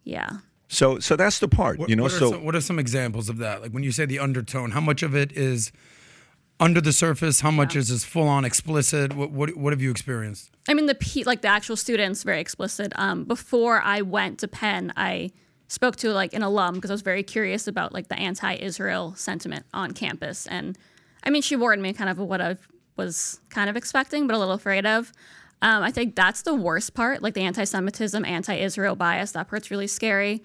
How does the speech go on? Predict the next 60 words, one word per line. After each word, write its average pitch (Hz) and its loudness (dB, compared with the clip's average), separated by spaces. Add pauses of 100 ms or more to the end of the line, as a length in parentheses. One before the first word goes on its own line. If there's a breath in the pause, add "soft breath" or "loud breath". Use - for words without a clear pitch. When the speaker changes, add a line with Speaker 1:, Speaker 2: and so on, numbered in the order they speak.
(400 soft breath)
Speaker 1:
I 247 0
think 392 -2
Columbia 247 0
and 208 -2
N 220 0
Y 202 4 (160)
U 208 2
are 240 0
some 226 -2
of 202 -2
the 196 -2
worst 196 -6
in 220 -2
the 208 -2
country, 254 -2
which 202 -2
is 190 -4
crazy 208 -2
'cause - -10
New 202 -2
York 208 -4
is - -8
full - -8
of - -6
Jews. 190 -4
That's - -10
kind - -6
of 175 -4
all 208 -4
I 202 0
knew. 214 0 (320 loud breath)
I 202 -4
didn't 233 0
know - 0
how 220 0
<laughs> - -6
few 311 6
Jews 220 -2
there 226 2
were 226 2
in 214 0
the 220 -2
country 247 0
growing 202 2
up 208 -4
in 208 0
New 214 2
York 226 2
'cause 208 -6
I 202 0
thought - -2
everyone 233 -2
was 196 -4
Jewish. 196 -4
Speaker 3:
Mm-hmm. 107 -6
Speaker 1:
So 247 0
that's 202 4
pretty 214 0
scary. 233 2
But, 214 0